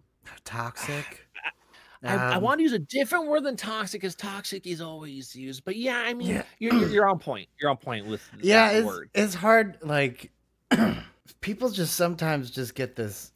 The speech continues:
Speaker 1: in their head that they're like, "Well, I, they came to my stream first, so, like, they're my viewers now." I'm like, "No,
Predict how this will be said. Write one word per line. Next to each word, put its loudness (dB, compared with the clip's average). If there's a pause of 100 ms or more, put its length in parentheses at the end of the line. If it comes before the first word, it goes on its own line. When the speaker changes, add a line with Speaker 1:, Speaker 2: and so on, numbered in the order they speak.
(120)
Speaker 1:
in -2
their 0
head -2
that -10
they're -2
like, -4 (240)
"Well, 2
I, 0
they 2
came 0
to -4
my -2
stream -6
first, 0
so, -4
like, -4
they're 0
my 2
viewers -8
now." -16 (140)
I'm -18
like, -16
"No, -8